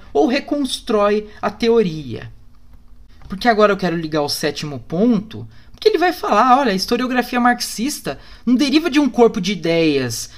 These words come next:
de algum lugar, e nem da filosofia. O material, a historiografia marxista deriva diretamente do materialismo histórico,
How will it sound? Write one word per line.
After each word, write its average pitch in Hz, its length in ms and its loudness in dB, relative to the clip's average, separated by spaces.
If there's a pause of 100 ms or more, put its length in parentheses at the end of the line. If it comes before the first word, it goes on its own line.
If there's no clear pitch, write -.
(120)
de 175 80 0
algum 165 240 0
lugar, 127 580 -2 (240)
e 190 80 0
nem 233 220 6
da 339 100 4
filosofia. 254 960 -6 (1500)
O 180 80 0
material, 254 640 2
a 170 140 2
historiografia 240 640 0
marxista 196 480 -4
deriva 208 500 0
diretamente 214 760 -2
do 202 80 -4
materialismo 196 680 0
histórico, 120 640 -6